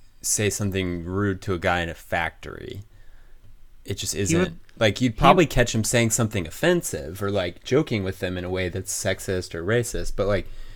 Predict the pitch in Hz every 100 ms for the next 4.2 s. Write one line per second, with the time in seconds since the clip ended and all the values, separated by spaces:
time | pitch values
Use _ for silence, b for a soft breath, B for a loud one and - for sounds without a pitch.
0 | b - 113 107 117 120 - - 113 107
1 | 92 85 92 95 - - 87 85 85 87
2 | 85 82 82 - b b b b b -
3 | - - - 92 78 - 85 78 - -
4 | - 107